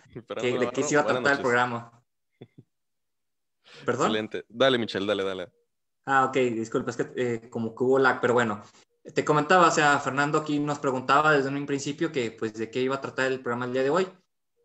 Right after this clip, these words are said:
Speaker 2: Y bueno, eh, esta es la segunda parte de cómo comprender el papel crítico que juega la mercadotecnia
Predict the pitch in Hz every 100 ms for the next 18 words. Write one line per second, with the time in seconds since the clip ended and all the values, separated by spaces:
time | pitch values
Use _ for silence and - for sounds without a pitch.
0 | _ - 147 170 160 143 147 151 156 151
1 | 151 196 185 180 180 196 202 196 143 131
2 | - _ _ _ _ _ 139 139 135 131
3 | 127 147 160 156 151 139 147 151 147 151
4 | 151 151 156 151 139 139 147 143 - 127
5 | - 135 139 139